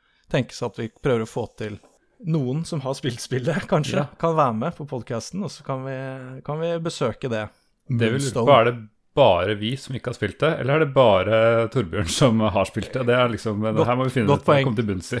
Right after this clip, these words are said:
Speaker 2: <laughs>
Speaker 1: Er det, er det vi som er, er det vi som er rare, eller er det Torbjørn som er rar? <laughs> Så trenger vi hjelp fra lytterne.
Speaker 2: Ja, veldig bra. Han kommer til å svare selv, tenker jeg.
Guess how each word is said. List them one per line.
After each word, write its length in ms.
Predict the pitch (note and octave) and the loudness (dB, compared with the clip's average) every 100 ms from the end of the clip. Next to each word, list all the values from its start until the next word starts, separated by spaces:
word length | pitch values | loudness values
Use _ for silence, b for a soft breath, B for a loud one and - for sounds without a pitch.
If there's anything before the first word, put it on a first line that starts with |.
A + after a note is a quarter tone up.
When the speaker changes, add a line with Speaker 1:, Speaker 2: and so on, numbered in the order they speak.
| - | -4
Speaker 2:
<laughs> 140 | F3+ C#3 | 2 4
Speaker 1:
Er 100 | C#3 | 6
det, 60 | D3 | 4
er 220 | D3 C#3+ | 4 2
det 60 | C#3+ | 4
vi 80 | C3 | 0
som 200 | - D3 | -2 -2
er, 200 | D3 D3 C#3+ D3+ D3+ D#3+ D#3 | 0 -2 -4 -6 -6 -8 -4
er 160 | C#3 | -4
det 40 | C3+ | -2
vi 60 | B2 | -4
som 120 | C#3+ | -4
er 20 | C#3 | 0
rare, 240 | C#3 F3+ G3 E3+ | 2 0 -2 -4
eller 220 | E3 D#3+ | -2 -2
er 100 | D#3+ | -4
det 120 | F3 F3 | -6 -6
Torbjørn 260 | D3+ G#2+ G#2 | -6 -8 -10
som 100 | C3+ | -6
er 140 | A2 B2+ | -2 -2
rar? 160 | A2 E3 - E3 C3+ - - | -2 -4 -4 -4 -6 -6 -10
<laughs> 560 | - - G3 E3+ - | -12 -14 -6 -6 -4
Så 80 | A#2 - | -6 -4
trenger 180 | E3 D#3+ | -6 -4
vi 80 | D3 | -4
hjelp 220 | B2 - - | -4 -8 -12
fra 160 | D3 C#3 C#3 | -6 -4 -4
lytterne. 460 | C3 - A#2 A#2+ B2 _ B B G3+ B | -10 -10 -12 -12 -12 _ B B -20 B
Speaker 2:
Ja, 220 | G2 G2 - _ _ _ | -8 -8 -10 _ _ _
veldig 200 | - G2 | -10 -6
bra. 80 | G2+ - _ A#2+ | -6 -8 _ -10
Han 80 | |
kommer 160 | A2+ G#2 | -8 -8
til 80 | G#2+ | -8
å 60 | - | -4
svare 240 | G#2 F#2+ | -4 -4
selv, 160 | G2 G2 | -10 -8
tenker 240 | G2 A2+ G#2+ | -6 -4 -4
jeg. 160 | F#2+ | -4